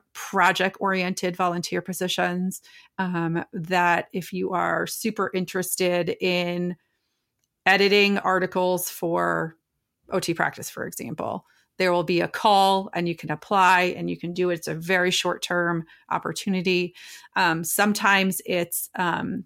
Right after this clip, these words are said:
they're looking for members of focus groups for something and they'll post it there as well. Um, so those are much shorter. It could be a month. It could be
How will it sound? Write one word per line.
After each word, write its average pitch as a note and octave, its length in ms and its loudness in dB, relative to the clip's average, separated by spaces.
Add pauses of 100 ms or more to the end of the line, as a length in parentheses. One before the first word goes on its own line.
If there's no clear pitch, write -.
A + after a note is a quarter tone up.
they're F#3 140 0
looking F3 340 -4
for E3 320 -2
members E3+ 460 0
of - 80 -4
focus G#3+ 420 0
groups F#3+ 260 -2
for F#3+ 120 -2
something E3+ 500 -2
and E3 100 -2
they'll D#3 80 -2
post D#3+ 300 -8
it D#3+ 80 -6
there E3 220 -4
as E3 160 -6
well. E3+ 360 0 (440)
Um, F3 260 -2
so F#3+ 200 -2
those G3 280 2
are G3+ 100 4
much F3 320 0
shorter. E3+ 760 0
It - 80 -18
could D#3+ 140 -6
be E3 140 -2
a D3+ 60 -2
month. D#3+ 420 -2
It - 120 -20
could E3 180 -4
be E3 300 -6